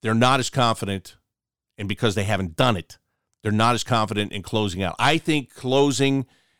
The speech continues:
is not more mental than physical, but I think it's probably kind of equal. I mean, look at the baseball analogy. Not everybody can be a closer. Not everybody can walk in with the game on the line and need to get one out or three outs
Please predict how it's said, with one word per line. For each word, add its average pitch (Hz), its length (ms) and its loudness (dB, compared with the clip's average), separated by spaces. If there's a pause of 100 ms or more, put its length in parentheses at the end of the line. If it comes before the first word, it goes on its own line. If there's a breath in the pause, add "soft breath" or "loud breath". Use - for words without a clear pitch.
(260)
is 110 600 -2 (1160)
not 156 300 0
more 127 320 4
mental 139 420 2
than 135 180 0
physical, 156 540 0
but 123 280 -4
I 123 160 2
think 135 280 -4
it's 120 220 -6
probably 131 440 0
kind 127 280 0
of 107 80 -2
equal. 131 400 -2 (480)
I 127 40 -8
mean, 139 120 4
look 180 100 2
at 190 60 -2
the 170 80 0
baseball 156 480 0
analogy. 101 500 0
Not 175 180 4
everybody 170 360 0
can 123 140 -2
be 110 100 2
a 95 60 0
closer. 123 420 -2 (260 soft breath)
Not 190 200 2
everybody 175 400 0
can 117 200 -4
walk 139 300 2
in 143 120 0
with 120 120 -2
the 110 80 -6
game 131 280 0
on 123 140 2
the 101 60 -2
line 101 480 0 (440)
and 104 140 -6
need 135 220 0
to 120 60 -4
get 113 340 -4
one 117 340 0
out 120 200 2
or 101 80 -2
three 127 360 0
outs 117 460 0